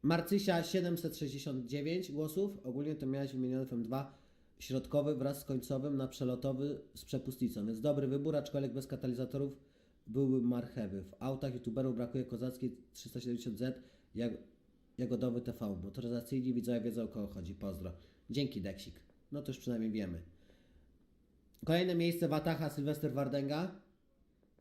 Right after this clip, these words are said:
Sześćset dziewięćdziesiąt osiem głosów. I Zebo, trzysta siedemdziesiąt siedem.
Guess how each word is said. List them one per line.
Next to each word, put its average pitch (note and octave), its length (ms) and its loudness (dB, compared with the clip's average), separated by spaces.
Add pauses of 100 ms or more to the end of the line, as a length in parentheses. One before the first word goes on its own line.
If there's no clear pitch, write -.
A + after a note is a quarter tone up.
(320)
Sześćset C#3+ 320 0
dziewięćdziesiąt C3 420 2
osiem C3 200 -2
głosów. D#3+ 480 0 (920)
I F#3+ 120 4
Zebo, D#3 300 4
trzysta C#3 320 -4
siedemdziesiąt A#2+ 440 -2
siedem. F2+ 260 -8